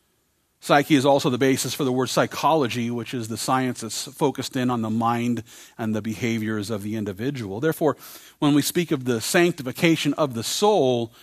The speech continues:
we're actually referring to the way in which the Lord is planning to purify our minds and our memories and even our motivations so that we can become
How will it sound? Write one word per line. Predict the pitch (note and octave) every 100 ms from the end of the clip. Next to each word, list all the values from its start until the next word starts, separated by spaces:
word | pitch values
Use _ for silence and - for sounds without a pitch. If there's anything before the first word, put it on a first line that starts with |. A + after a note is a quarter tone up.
| - _ _ -
we're | F#3
actually | A3 - A#3+
referring | G3 A3 G#3
to |
the | D#3+
way | D#3+ G3
in | G3
which | F3+ -
the | D#3
Lord | D#3+ F3+
is | D#3+
planning | - F3+ F3+ F#3 E3+
to | D3
purify | - - A3+ C4 A3 G3+ F3
our | F3 D#3+
minds | D3+ D#3 F3+ F#3+ F#3+ F#3+
and | C#3+ C3 B2+ B2+
our | A2
memories | B2+ F#3 F#3+ F#3 F3+ F#3 D3+
and | C#3+
even | D#3 D3+
our | C#3+ C3
motivations | D3+ D3 B2+ C3+ D3+ F#3 - B2 C3+
so | - D3
that | D3
we | C#3 D3+
can | D#3 C3
become | B2+ - F#3 D#3+ C3+ C3